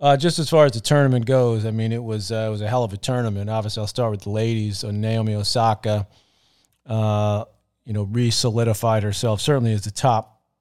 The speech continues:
hard court player in the world. I mean, she hasn't done,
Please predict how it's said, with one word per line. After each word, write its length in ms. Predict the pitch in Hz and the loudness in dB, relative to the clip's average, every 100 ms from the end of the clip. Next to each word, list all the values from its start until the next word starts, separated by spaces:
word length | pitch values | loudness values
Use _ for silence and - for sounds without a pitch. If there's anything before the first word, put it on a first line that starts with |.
| _ | _
hard 320 | - 160 143 | 6 6 6
court 260 | - 113 110 | -2 -6 -6
player 300 | - 110 101 | -4 -2 -2
in 80 | 98 | -2
the 80 | 98 | -2
world. 420 | 101 101 101 - | -2 -2 -4 -6
I 60 | 113 | -6
mean, 140 | 104 | -4
she 140 | 104 123 | -2 -2
hasn't 320 | 117 113 101 | 0 0 -2
done, 400 | 113 113 110 | 0 0 0